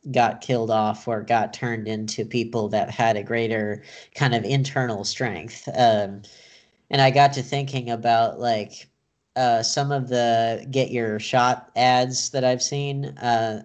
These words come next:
some of those have used, uh, World War Two images and have said, "Not since World War Two have we been called to come together for a greater purpose," all that stuff, which is actually kinda what I've been thinking about, because I thought about, like,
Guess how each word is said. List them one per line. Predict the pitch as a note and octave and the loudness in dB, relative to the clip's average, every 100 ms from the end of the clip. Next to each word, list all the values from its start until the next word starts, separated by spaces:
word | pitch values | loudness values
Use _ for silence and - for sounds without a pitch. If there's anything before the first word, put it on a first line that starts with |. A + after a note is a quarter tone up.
| _ | _
some | - - D3 | -4 -2 2
of | C3 | 2
those | A#2+ B2 A#2+ A#2 A2+ - | 4 4 2 0 -4 -6
have | A#2+ B2+ A#2+ | -2 0 0
used, | A#2 A#2+ A#2+ A#2 A#2 - - | 0 0 2 0 -2 -4 0
uh, | A2+ A2 G#2+ G#2+ | 2 2 0 0
World | A#2+ B2+ A#2 | 0 0 0
War | A2+ G#2+ | -2 -4
Two | - B2+ B2 | -2 0 2
images | A#2+ B2 B2 B2 B2 A#2+ - | 0 0 2 2 2 0 -2
and | A#2+ | -2
have | A#2 A2 | -2 -2
said, | - B2 A#2+ - - - | 2 2 0 -8 -8 2
"Not | F#3 A3+ | 2 2
since | - D#3 C#3 | -2 -6 -4
World | C#3+ F3 | -2 0
War | C#3+ C#3 | 0 -2
Two | C3+ C#3+ A#2 | -2 0 0
have | G#2 G#2 | 0 -2
we | C3+ | -2
been | D3 A#2+ A2+ | -2 -6 0
called | C#3 C3 A#2+ | 4 4 2
to | - G#2+ | -4 -8
come | - D3+ C#3 | -4 -4 -2
together | B2 B2+ B2 B2 | 2 2 2 -2
for | A#2+ A#2 G#2 | -4 -6 -4
a | |
greater | A#2+ C3+ C3 | -2 0 0
purpose," | A2+ C3 B2 A2 - | 0 -2 -2 -2 2
all | A#2+ | 2
that | A2+ - | 2 0
stuff, | - A#2 A#2 | 2 2 2
which | A#3 - | -4 -2
is | B2 A2+ - - - - - - _ - | -2 0 -4 -8 -20 -20 -20 -20 _ -2
actually | C#3 D#3+ - D3 | 2 2 0 -2
kinda | C#3 D3+ C3+ | -2 -2 0
what | B2+ A#2+ | 0 2
I've | A#2+ D3+ C3+ - | 4 2 -2 -8
been | B2 A2 | -6 -6
thinking | G#2+ A2+ G#2+ A#2+ G#2+ | -6 -8 -6 -8 -6
about, | G#2+ G#2+ G#2+ G#2+ | -4 -2 -2 -4
because | A2+ B2+ A#2+ | -6 -2 2
I | A#2+ | 2
thought | B2 B2 A#2+ | 4 4 4
about, | A2 A2+ A2 G2+ | 2 0 2 0
like, | G#2+ G#2 G2 | 0 -2 -4